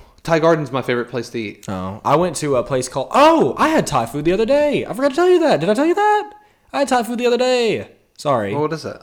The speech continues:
Speaker 2: I'll lower the voice. I had Thai food the other day at a place called Planet Thai in Lexington, Kentucky.
Speaker 1: Was it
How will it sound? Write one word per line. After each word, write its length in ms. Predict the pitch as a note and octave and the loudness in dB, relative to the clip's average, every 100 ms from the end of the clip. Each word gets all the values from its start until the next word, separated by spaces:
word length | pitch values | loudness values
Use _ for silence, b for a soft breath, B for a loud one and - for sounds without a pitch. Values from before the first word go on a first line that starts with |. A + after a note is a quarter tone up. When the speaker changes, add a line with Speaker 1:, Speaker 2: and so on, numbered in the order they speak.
| - | -12
Speaker 2:
I'll 140 | F#2 | -8
lower 300 | F#2+ G2 G2 | -6 -4 -6
the 160 | F#2+ G2 | -6 -10
voice. 500 | A#2+ D3+ G#2 - - _ _ _ - | -10 -12 -14 -18 -20 _ _ _ -10
I 100 | B2+ | -10
had 120 | A#2 | -8
Thai 160 | A#2+ G#2+ | -8 -10
food 180 | A2+ | -12
the 100 | A2 | -10
other 120 | G#2+ G#2+ | -8 -8
day 240 | A2 F#2+ | -8 -8
at 60 | F#2 | -10
a 40 | F#2 | -12
place 240 | - G#2+ | -10 -8
called 180 | - G2+ | -10 -12
Planet 300 | - G#2+ G2 | -12 -10 -10
Thai 260 | - G#2+ G#2+ | -10 -10 -10
in 100 | G2+ | -10
Lexington, 500 | G2 - G#2 G#2 G2+ | -12 -12 -12 -12 -12
Kentucky. 460 | F#2+ A2 - B2 B2 _ _ - | -12 -14 -14 -16 -16 _ _ -14
Speaker 1:
Was 140 | A#2 | -10
it 120 | A#2 | -8